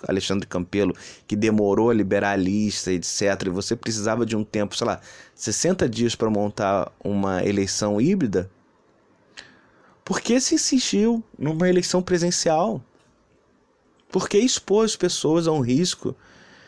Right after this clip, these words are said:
sinceramente, desnecessário? Então, assim, nessa situação, eu era a favor de completamente online.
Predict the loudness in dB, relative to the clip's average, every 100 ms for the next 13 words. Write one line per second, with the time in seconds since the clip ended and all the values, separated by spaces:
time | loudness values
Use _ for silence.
0 | -20 _ -4 -2 2 2 2 0 0 0
1 | 0 -2 0 0 0 0 -4 -6 -14 _
2 | _ _ _ _ _ _ _ _ _ _
3 | _ _ _ -6 -4 -2 0 2 2 0
4 | -2 -2 -2 -6 -12 _ -20 _ -20 -20
5 | -20 _ _ -4 2 2 2 0 0 2
6 | 2 2 2 2 0 -2 _ _ _ _
7 | _ 2 4 4 4 4 4 4 2 0
8 | -4 -2 0 2 0 0 -2 -2 -2 -2
9 | 0 -2 -2 -2 -2 -2 -4